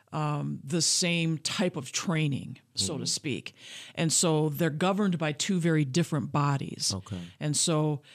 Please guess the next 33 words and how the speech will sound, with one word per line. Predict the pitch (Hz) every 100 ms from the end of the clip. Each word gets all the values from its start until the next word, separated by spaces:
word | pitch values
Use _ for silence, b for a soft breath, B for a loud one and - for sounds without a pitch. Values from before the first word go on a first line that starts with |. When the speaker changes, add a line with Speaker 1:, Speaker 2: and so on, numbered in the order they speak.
| B
Speaker 1:
the | 160 147 160 147 143 139 147 -
prison | 214 220 220
officers, | 175 165 165 165 160
prison, | - 170 185 214
uh, | - 160 151
corrections | - 156 - 160
officers | 147 147 156 147 143 B B B -
are | 151 151 151 151 151 - -
overseen | 180 170 170 175 165
by | 151 147
the | 147
Michigan | 147 143 147
Department | 139 147 139 139
of | 135
Corrections. | - 160 156 - 131 110 - - B B B B B
The | 156 151 165 156 151
jail | 143 175 196 226 185
officers | 151 156 147 151 147 143 - B B
are | 175 175
overseen | 170 180 - 170 165
by | 151
the | 147
Michigan | 147 - 156
Sheriff's | 156 151 143 -
Coordinating | 143 143 143 143 156
and |
Training | 143 190 190 170
Council. | 165 131 - - -
Speaker 2:
Oh, | 101 113 120 110
okay. | 113 - 175
Speaker 1:
And | 175
so | - - 160 151 151 147 B B B -
the | 165 160 156 151 -